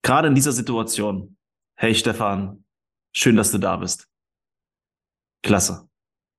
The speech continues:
Äh, kurz hingesetzt und eine ganz kleine Bedarfsanalyse. „Was hast du denn heute vor? Ja, was, was, wo wollen wir mal hingehen? Wollen wir lieber zu den Hosen, zu den Jacken? Was ist so, welche Reise wollen wir durch den Laden gehen?“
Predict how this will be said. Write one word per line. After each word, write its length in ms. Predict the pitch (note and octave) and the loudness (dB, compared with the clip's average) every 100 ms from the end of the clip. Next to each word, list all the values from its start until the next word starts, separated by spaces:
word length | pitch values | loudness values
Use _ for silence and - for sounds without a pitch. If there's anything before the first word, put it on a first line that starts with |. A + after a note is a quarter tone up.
| - - | -20 -6
Äh, 120 | B2 | -4
kurz 300 | - D#3+ D#3+ | 0 0 2
hingesetzt 680 | E3 E3 D#3 B2 C3 - - | 2 2 2 0 0 -2 -2
und 60 | A#2+ | -2
eine 120 | A#2 | -2
ganz 360 | C3 D3 C#3 | -2 -2 -4
kleine 260 | - A#2+ A#2 | -4 -4 -2
Bedarfsanalyse. 760 | G#2+ A2 G2+ A2 G2 G2 F#2+ | -2 -2 0 0 -2 -2 -4
„Was 120 | G#2+ - | -4 -2
hast 120 | - | 0
du 80 | C#3+ | 0
denn 40 | |
heute 120 | A#2 | -2
vor? 400 | - G#3 G#2 G#2 A2 | -2 -4 -4 -6 -4
Ja, 200 | C3 C3 | -4 -2
was, 240 | C3 - | -4 -2
was, 320 | C3 - - | -4 -6 -6
wo 140 | C3 B2 | -4 -2
wollen 120 | C#3+ | -2
wir 60 | C#3 | -2
mal 280 | C3 B2+ | -2 0
hingehen? 360 | C3 E3+ A#2+ G#2 | 2 2 2 0
Wollen 120 | A2+ | -2
wir 60 | B2+ | -2
lieber 160 | C3 | -4
zu 80 | - | -4
den 120 | C#3 | -4
Hosen, 460 | D3 D#3+ D3+ C#3+ C3+ - - | -2 -2 -2 -6 -10 -16 -16
zu 140 | - D3 | -4 0
den 160 | D3 | 2
Jacken? 340 | C3 C3+ C#3 C#3 E3 | 0 -2 -6 -6 -4
Was 140 | E3+ | -2
ist 100 | - | -4
so, 200 | D3+ C3+ | -6 -4
welche 220 | C#3+ D3+ B2 | -2 0 0
Reise 220 | C3 C3+ | 0 2
wollen 80 | B2+ | 0
wir 40 | |
durch 100 | A#2+ | 0
den 100 | A#2+ | 0
Laden 260 | G#2+ G#2+ G2+ | 0 0 0
gehen?“ 300 | F#2+ F2+ | 0 -4